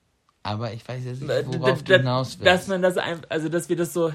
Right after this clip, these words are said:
Speaker 2: hinnehmen, dass wir es normal finden, nur weil wir dran gewöhnt sind.
Speaker 1: Ja.
Speaker 2: Und
Speaker 1: Ab-, aber ich als alter Trekkie weiß natürlich, in den unendlichen Welten des Weltalls gibt es natürlich auch andere Planeten, da ist das halt anders.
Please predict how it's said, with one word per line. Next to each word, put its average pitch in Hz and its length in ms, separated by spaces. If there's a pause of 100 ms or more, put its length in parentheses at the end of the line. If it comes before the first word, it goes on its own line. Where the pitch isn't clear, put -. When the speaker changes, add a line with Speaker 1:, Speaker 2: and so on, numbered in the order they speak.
(160)
Speaker 2:
hinnehmen, 139 840
dass 175 220
wir 170 120
es 156 120
normal 165 640
finden, 160 560
nur 165 200
weil 160 200
wir 156 100
dran 151 340
gewöhnt 147 640
sind. 82 600
Speaker 1:
Ja. 87 180 (560)
Speaker 2:
Und 202 160
Speaker 1:
Ab-, 185 240
aber 107 240
ich - 200
als 120 220
alter 113 380
Trekkie 123 520
weiß 117 300
natürlich, 127 640
in 113 140
den 107 360 (420)
unendlichen 123 760
Welten 117 400
des 110 220
Weltalls 120 680
gibt - 260
es 123 120
natürlich 120 500
auch - 180
andere 127 340
Planeten, 131 580
da 135 160
ist 135 200
das 180 160
halt 170 160
anders. 143 480